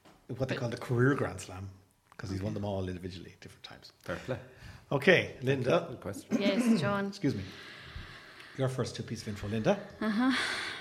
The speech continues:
Speaker 1: Tête de moine, or
Speaker 2: Pa-
Speaker 1: moine.
Speaker 2: Pardon?
Speaker 1: Tet, T E T E D E M O I N E.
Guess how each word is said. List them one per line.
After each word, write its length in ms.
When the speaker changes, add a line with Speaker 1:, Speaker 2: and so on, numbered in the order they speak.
Speaker 1:
Tête 380
de 180
moine, 500
or 80
Speaker 2:
Pa- 120
Speaker 1:
moine. 480
Speaker 2:
Pardon? 320
Speaker 1:
Tet, 400
T 140
E 180
T 180
E 500
D 100
E 420
M 240
O 160
I 180
N 220
E. 320